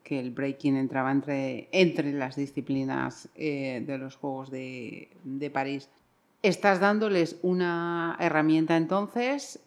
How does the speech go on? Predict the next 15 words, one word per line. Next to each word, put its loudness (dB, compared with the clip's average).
a -4
entrenadores, -2
a -4
personas -6
que -6
se -6
encarguen -6
de -8
sus -10
lesiones? 0
¿Cuáles -2
son -4
todos -2
los -4
profesionales 0